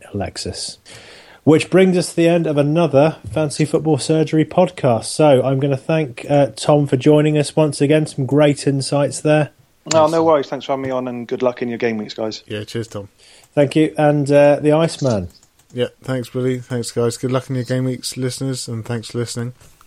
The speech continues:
Speaker 1: And, uh, just in terms of how you can get in contact with us, so follow us on the website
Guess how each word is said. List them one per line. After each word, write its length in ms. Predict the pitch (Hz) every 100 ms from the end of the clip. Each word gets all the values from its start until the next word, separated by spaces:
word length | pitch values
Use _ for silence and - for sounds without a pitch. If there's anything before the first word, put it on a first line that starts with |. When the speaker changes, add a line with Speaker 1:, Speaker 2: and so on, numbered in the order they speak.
| -
Speaker 1:
And, 300 | 123 131 127
uh, 320 | 135 135 -
just 320 | 139 175 -
in 100 | 160
terms 460 | 143 165 160 160 143
of 160 | 156 127
how 240 | 156 156
you 160 | 156 147
can 160 | 147
get 200 | 147 143
in 120 | 147
contact 460 | 139 151 135 147 131
with 200 | 143 131
us, 140 | 120
so 480 | - - 143 123 107
follow 300 | - 156 156
us 180 | 139 -
on 160 | 139 135
the 80 |
website 880 | 131 156 151 - 160 156 123 - -